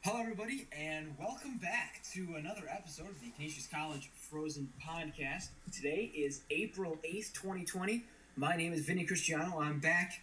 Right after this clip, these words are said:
not really in studio with Jay Ashdown, but we're gonna talk about some college hockey regardless. We are going to talk about how the season unfortunately ended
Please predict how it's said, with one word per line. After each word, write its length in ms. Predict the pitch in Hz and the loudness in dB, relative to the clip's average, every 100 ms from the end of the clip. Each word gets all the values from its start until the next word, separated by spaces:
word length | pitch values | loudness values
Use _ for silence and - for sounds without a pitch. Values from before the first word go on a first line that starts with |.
| - - - | -14 -12 2
not 280 | 143 190 277 | 6 6 6
really 380 | 302 320 294 240 | 4 6 6 6
in 100 | 226 | 6
studio 580 | - - 190 165 185 220 | 6 4 4 6 4 4
with 240 | 156 151 123 | 2 2 2
Jay 340 | 139 156 160 - 156 | 6 6 8 6 6
Ashdown, 500 | 156 - 151 175 202 - - - | 4 4 2 2 -2 -10 -12 -4
but 160 | 127 | 2
we're 140 | 143 156 | 2 2
gonna 100 | 156 151 | 0 0
talk 220 | 165 156 | 2 2
about 520 | 151 - - - 147 143 | 0 -4 -10 -6 -2 0
some 140 | 139 | 2
college 320 | 156 156 147 | 2 2 2
hockey 400 | 147 143 139 139 | 4 4 4 2
regardless. 760 | 139 139 139 135 135 160 - - - - - - | 0 2 4 6 4 4 2 0 -4 -16 -12 2
We 240 | 120 123 | 4 6
are 180 | 123 123 | 6 4
going 320 | 127 135 139 | 4 6 6
to 160 | 139 131 | 6 4
talk 300 | - 160 - | 4 4 6
about 180 | 151 147 | 4 6
how 180 | 147 143 | 6 6
the 120 | 123 | 6
season 600 | - - 202 175 170 156 | 6 8 8 8 6 4
unfortunately 800 | 131 139 - 190 226 220 160 151 | 4 6 8 8 10 8 6 8
ended 400 | 175 165 151 | 8 8 6